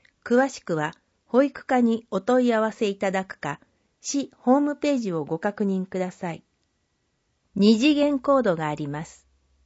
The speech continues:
社会資本総合整備計画、片柳地区。事後評価書を公表。区画整理課。社会資本整備総合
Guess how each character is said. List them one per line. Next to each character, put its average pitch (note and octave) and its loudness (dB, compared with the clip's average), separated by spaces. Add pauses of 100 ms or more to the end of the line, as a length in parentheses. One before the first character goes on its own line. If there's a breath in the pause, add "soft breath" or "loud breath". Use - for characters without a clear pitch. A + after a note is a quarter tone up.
(2500)
社 A#3 0
会 D4 2
資 C#4+ -6
本 A#3 -2 (100)
総 C4+ 4
合 C4 4
整 B3 2
備 A#3 -4
計 G#3 -4
画、 - -14 (640)
片 - 0
柳 B3 2
地 - -20
区。 - -20 (840)
事 G#3 0
後 C#4+ 2
評 C#4+ 2
価 C4+ -4
書 G3 -2
を A#2+ -8
公 G3+ -4
表。 F3 -4 (1080)
区 - -20
画 A#3+ -2
整 G#3 -4
理 F#3+ -8
課。 E3+ -10 (1900)
社 A3+ -2
会 D4+ 2
資 D4+ -6
本 C4+ -2
整 C4+ 2
備 B3+ -2
総 B3+ 2
合 A#3 0